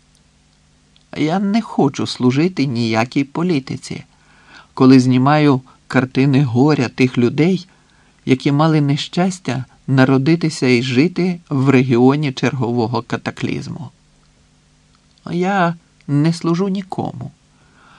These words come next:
коли фотографую очі біженців, які йдуть невідомо куди, або незакриті очі вбитих. Але, звичайно,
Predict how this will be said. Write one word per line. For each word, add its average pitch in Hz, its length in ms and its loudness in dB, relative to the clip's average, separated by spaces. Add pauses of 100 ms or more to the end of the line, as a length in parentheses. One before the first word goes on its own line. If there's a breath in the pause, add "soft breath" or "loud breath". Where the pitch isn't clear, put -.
(160 soft breath)
коли 139 440 4
фотографую 135 920 2
очі 131 340 4
біженців, 127 800 -2 (720 soft breath)
які 135 300 4
йдуть 156 480 0 (140)
невідомо 131 560 2
куди, 151 520 -4 (880)
або 160 460 2 (320)
незакриті 151 800 0
очі 131 460 -2 (220)
вбитих. 117 680 -6 (1300)
Але, 127 280 2
звичайно, 127 640 0